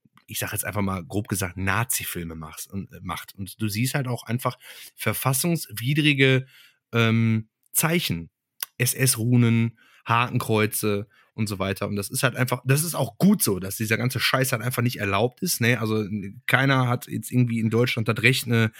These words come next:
eine S S, äh, S S-Runen irgendwo hinzuschmieren oder sich als, äh, Vinyl auf sein Auto zu kleben, damit macht er sich strafbar.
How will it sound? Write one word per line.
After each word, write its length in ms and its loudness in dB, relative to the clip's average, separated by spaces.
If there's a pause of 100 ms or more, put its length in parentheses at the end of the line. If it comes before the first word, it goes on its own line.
(320)
eine 100 0
S 160 0
S, 180 2
äh, 460 -6
S 160 0
S-Runen 600 6
irgendwo 320 4
hinzuschmieren 720 4
oder 400 0
sich 320 -4
als, 240 -2
äh, 160 -2
Vinyl 300 6
auf 100 2
sein 140 2
Auto 240 -2
zu 160 -6
kleben, 320 2
damit 180 0
macht 160 -6
er 80 -6
sich 140 -2
strafbar. 640 0